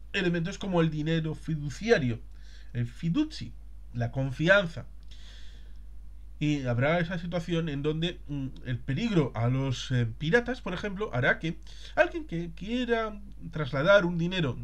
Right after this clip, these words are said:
de, eh, Valencia a Florencia, por ejemplo, pongamos,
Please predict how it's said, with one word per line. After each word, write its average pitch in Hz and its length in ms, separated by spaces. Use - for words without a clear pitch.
de, 127 260
eh, 123 280
Valencia 170 520
a - 20
Florencia, 131 440
por 123 100
ejemplo, 120 320
pongamos, 175 480